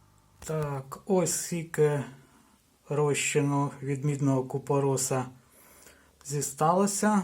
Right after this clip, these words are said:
Це піде на наступні мої експерименти по добутті мідного купороса. Зілью його в баклажечку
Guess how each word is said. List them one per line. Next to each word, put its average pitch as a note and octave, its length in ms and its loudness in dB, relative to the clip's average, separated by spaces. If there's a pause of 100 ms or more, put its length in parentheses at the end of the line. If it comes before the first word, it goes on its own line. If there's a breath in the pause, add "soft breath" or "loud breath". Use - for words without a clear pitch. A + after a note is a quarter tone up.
(160)
Це - 240 0
піде C#3+ 480 0
на C#3 220 0
наступні C3+ 880 -2 (920 loud breath)
мої C3+ 340 0
експерименти E3 1160 0 (840 loud breath)
по C#3 100 -2 (240)
добутті D3 840 -2 (220)
мідного C3+ 460 0
купороса. F3 840 -2 (1040 loud breath)
Зілью C3+ 500 2
його B2+ 240 4
в A#2+ 80 -8
баклажечку E3 1000 0